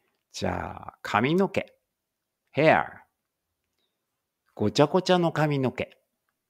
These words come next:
messy hair。うん、暗い水たまり。This is a dark pond.そし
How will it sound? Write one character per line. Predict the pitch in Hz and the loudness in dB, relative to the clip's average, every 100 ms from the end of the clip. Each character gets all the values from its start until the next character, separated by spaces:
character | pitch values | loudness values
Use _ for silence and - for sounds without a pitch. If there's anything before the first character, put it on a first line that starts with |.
| _ _ _ _ _ - | _ _ _ _ _ -6
messy | 90 113 147 - 143 | 2 2 2 0 0
hair。 | 127 120 85 - - _ _ _ _ _ _ _ _ _ _ _ _ _ _ _ _ _ _ _ _ _ _ _ _ _ | 2 0 0 -4 -14 _ _ _ _ _ _ _ _ _ _ _ _ _ _ _ _ _ _ _ _ _ _ _ _ _
う | 104 | -16
ん、 | 101 101 | -16 -16
暗 | - - 120 135 147 160 | -10 0 4 4 4 2
い | 160 156 160 - _ _ _ _ _ | 0 0 0 -2 _ _ _ _ _
水 | 104 104 113 113 | 2 4 2 0
た | 127 | 2
ま | 117 113 | 2 2
り。 | 107 104 - _ _ _ _ _ - | 0 -2 -6 _ _ _ _ _ -2
This | 113 - | -2 0
is | 110 - | -2 -2
a | |
dark | 87 - 104 107 110 - | -2 4 6 6 2 0
pond. | 107 95 - - - - _ _ _ _ _ _ _ _ _ _ _ _ _ _ _ _ _ _ _ _ _ _ | 2 2 0 -12 -16 -20 _ _ _ _ _ _ _ _ _ _ _ _ _ _ _ _ _ _ _ _ _ _
そ | - - - 98 | -18 -14 -6 -4
し | 98 - | -4 -8